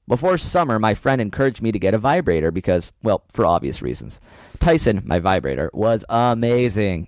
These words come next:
and I had no regrets about getting him. However, one day, while cleaning out my room, my mum found Tyson under my pillow and obviously flipped out. I, I quickly made up a lie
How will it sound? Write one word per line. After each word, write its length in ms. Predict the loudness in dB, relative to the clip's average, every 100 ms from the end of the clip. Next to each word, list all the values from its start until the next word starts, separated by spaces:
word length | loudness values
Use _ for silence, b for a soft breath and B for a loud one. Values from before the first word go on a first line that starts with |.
| -6
and 140 | 0
I 80 | 2
had 120 | 2
no 160 | 2 0
regrets 320 | 2 0 0
about 220 | 0 0
getting 260 | 0 -2 -2
him. 240 | -6 -8 -20 _ -6
However, 360 | 0 0 2 2
one 200 | 2 0
day, 280 | -2 -4 -10 B
while 160 | -2 -2
cleaning 380 | -2 -2 0
out 120 | -2 0
my 120 | -2
room, 400 | 0 -4 -6 -10 -2
my 180 | 0
mum 460 | 0 0 0 0 -2 -6
found 440 | -4 0 0 -2 -6
Tyson 520 | -2 -2 -2 -6 -2
under 240 | -2 0 2
my 160 | 2
pillow 460 | 0 0 2 2 0
and 100 | 0
obviously 460 | -2 0 -2 -4 -10
flipped 320 | -6 -6 -4
out. 300 | -2 -4 -6 B B B -4
I, 120 | 0
I 100 | -2
quickly 360 | 0 -4 0 -2
made 220 | 2 0
up 100 | 0
a 60 | -2
lie 500 | 0 0 2 0